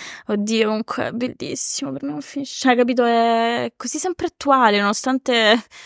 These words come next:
sempre quella roba di, "Mm, è uscito trenta anni fa", non lo voglio sapere. <laughs> E poi non sembra.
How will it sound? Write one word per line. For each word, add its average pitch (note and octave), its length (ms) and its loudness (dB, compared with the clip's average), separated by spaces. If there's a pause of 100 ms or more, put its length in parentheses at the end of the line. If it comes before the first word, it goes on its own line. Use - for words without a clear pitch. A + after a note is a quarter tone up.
(140)
sempre G3 340 -6
quella G3 200 -4
roba F#3 280 -2
di, F#3 180 -2 (380)
"Mm, A#3+ 300 -2
è C4+ 60 4
uscito C#4+ 380 4
trenta D4+ 420 4
anni C#4+ 220 4
fa", D4 360 4
non C4 100 2
lo F#4 60 4
voglio F#4+ 160 4
sapere. G#3+ 380 4
<laughs> C4+ 680 0
E C#4+ 100 -2
poi G#4 140 4
non D#4 160 2
sembra. G3+ 400 0